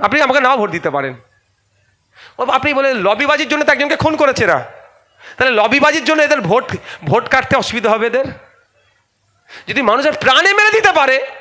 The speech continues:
এরা ভোটের জন্য যদি আমার তিনটা ভাইকে শহীদ করে দিতে পারে, আমাদেরকে জেল খাটাতে পারে, তাহলে এরা ভোটের জন্য জানছে ওই ভোটটা আমি পাবো না, আমার লবির নয়,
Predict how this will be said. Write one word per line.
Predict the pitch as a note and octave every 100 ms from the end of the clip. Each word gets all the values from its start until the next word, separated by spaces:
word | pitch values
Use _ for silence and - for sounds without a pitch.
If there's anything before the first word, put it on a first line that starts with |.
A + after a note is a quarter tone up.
| - - -
এরা | D#4
ভোটের | G#3+ G3+ C#4+ G4+ -
জন্য | G4 G4
যদি | F4+
আমার | E4 F4+ F4+
তিনটা | E4 F4+ E4+ D#4+
ভাইকে | C4+ F#4 F4
শহীদ | - D#4 G#4+ -
করে | G#4 F#4
দিতে | E4 C#4+
পারে, | B3+ D4 C5+ - - - -
আমাদেরকে | D4+ F4+ F#4 D#4+
জেল | B3 F4 A4+
খাটাতে | G4+ F#4+ F4+ D#4+
পারে, | D4+ F#4 D#4 - - - - - - - -
তাহলে | E4+ D#4
এরা | D#4+ F4
ভোটের | G3 B3+ G4 G#4
জন্য | F#4 D#4+ C4+ C4 - - - _ _ - G#3
জানছে | D4+ D#4+
ওই | D#4+
ভোটটা | C#4 - D#4
আমি |
পাবো | D#4 C4 C4
না, | B3
আমার | C4 B3+
লবির | B3+ C4+
নয়, | B3 G#3+